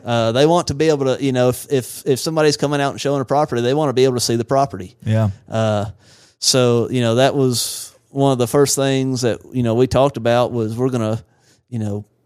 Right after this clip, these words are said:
Speaker 1: park the bush hog.
Speaker 2: Yep.
Speaker 1: Uh, you know, the, the, the second thing that we, uh, we noticed is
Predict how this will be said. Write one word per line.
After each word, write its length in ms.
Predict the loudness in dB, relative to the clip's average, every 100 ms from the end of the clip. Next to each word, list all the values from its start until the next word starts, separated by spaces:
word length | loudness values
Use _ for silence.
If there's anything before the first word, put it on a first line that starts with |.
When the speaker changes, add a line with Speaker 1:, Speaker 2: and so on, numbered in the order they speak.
| 0
Speaker 1:
park 180 | 0 0
the 80 |
bush 240 | -2 -2 -2
hog. 380 | -6 -8 -12 -20 _
Speaker 2:
Yep. 220 | -8 -6 -6 -10
Speaker 1:
Uh, 360 | -6 -6 -6 -10 -16 _ _ _ _ _ _ _
you 80 | -2
know, 260 | 0 2 2
the, 400 | 4 2 2 -2 _ _ _ _ _ _ _ -4
the, 260 | 0 0 0
the 160 | -2
second 480 | 2 0 0 -2 -2
thing 400 | -2 0 -2 -2
that 260 | -2 -2 -6 _ _ _ -4
we, 300 | 0 2 2
uh, 180 | 0 -2
we 120 | -2
noticed 440 | 0 0 -2 -4
is 280 | -4 -4 -6